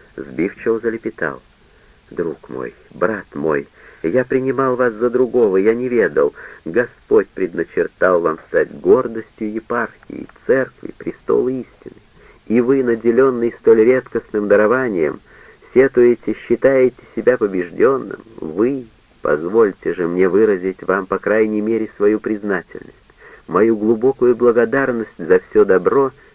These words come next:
сделанное мне за искренний порыв". "Вы не поняли меня", кратко отвечал старец. Он знает, что ему нужно молчать, но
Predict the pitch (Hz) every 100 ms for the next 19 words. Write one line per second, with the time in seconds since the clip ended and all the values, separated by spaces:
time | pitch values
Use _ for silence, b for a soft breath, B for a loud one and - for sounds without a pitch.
0 | - 78 78 107 123 113 104 101 98 95
1 | 90 95 - b b - 69 87 85 -
2 | - - 62 - - - 62 - _ _
3 | _ _ _ _ _ _ - _ _ _
4 | _ _ _ 69 64 65 65 69 82 -
5 | 87 104 - 110 127 123 95 76 65 62
6 | 62 60 60 _ _ _ _ _ - 65
7 | - - - 64 - 64 60 - 64 62
8 | 62 _ _ _ _ _ b b b b
9 | b _ _ _ - 127 117 135 151 135
10 | - 110 113 107 113 113 101 98 95 -
11 | 113 113 101